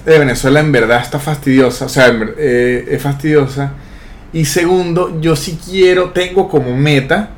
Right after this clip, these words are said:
poder hacer lo que hizo la música, que es que me consuma público no venezolano. O sea, es una meta que me, eh, que me puse ya. O sea,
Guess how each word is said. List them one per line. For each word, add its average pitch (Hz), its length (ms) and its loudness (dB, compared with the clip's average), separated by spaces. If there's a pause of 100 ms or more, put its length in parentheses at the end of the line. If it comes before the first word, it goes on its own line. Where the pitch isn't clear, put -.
(640)
poder 151 300 8
hacer 170 300 2
lo 175 160 -2
que 147 100 2
hizo 135 400 2
la 139 160 2
música, 160 640 -2
que 139 320 2
es - 260 -8 (840)
que 151 160 2
me 143 160 0
consuma 196 840 0 (440)
público 196 500 0
no 143 260 2
venezolano. 110 680 0 (1700)
O - 40 -8
sea, 147 300 4
es 151 60 4
una 170 160 0
meta 170 320 -4
que 165 100 -2
me, 117 280 -2 (540)
eh, 113 220 -6 (100)
que 123 80 -2
me 110 200 -4 (120)
puse 139 320 0
ya. 208 260 2
O 151 40 -2
sea, 131 520 4